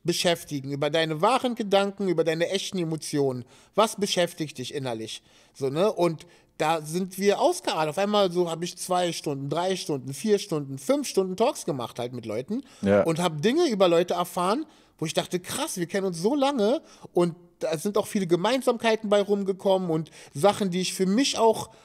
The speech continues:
Speaker 1: mitziehen konnte, rausziehen konnte, Lehren, die ich, äh, genommen hab, wo man Parallelen ziehen konnte halt, ne, so.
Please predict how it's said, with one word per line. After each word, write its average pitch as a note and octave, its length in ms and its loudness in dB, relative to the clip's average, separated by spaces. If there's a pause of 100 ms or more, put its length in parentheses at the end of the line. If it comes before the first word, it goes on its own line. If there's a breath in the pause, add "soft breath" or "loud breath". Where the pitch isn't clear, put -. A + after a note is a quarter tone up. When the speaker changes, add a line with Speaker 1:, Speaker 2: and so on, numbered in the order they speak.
(140 soft breath)
Speaker 1:
mitziehen G#3 560 0
konnte, G3+ 380 2
rausziehen G3 460 2
konnte, F#3+ 360 2
Lehren, G#3+ 540 4
die G3+ 100 -2
ich, - 180 -8
äh, F#3 120 -2
genommen F#3+ 320 0
hab, F3+ 120 2
wo F3+ 80 4
man F3+ 140 0
Parallelen G3 520 2
ziehen G#3 220 -2
konnte F#3+ 360 0
halt, E3+ 260 2
ne, E3 160 0
so. D3+ 300 2